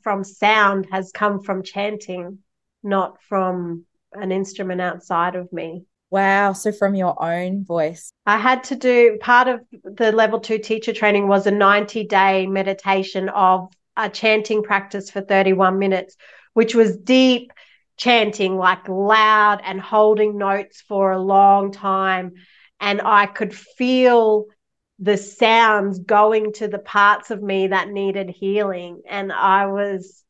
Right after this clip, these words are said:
Speaker 1: had this real sense that these sounds have their own innate divine intelligence.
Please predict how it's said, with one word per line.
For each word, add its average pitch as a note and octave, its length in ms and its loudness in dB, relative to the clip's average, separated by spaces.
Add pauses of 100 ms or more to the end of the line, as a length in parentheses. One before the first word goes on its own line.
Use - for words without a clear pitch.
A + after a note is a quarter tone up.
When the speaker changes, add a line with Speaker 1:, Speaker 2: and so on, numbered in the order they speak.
(140)
Speaker 1:
had A#3 360 0
this G#3+ 220 -4
real A3 480 2
sense A3 580 -4
that G3 220 -4 (100)
these A3 520 -8
sounds G3+ 680 -2 (300)
have A3 340 2
their G3+ 260 -2
own G#3 580 0
innate G3 500 -4
divine F#3+ 440 0
intelligence. F#3 1080 -10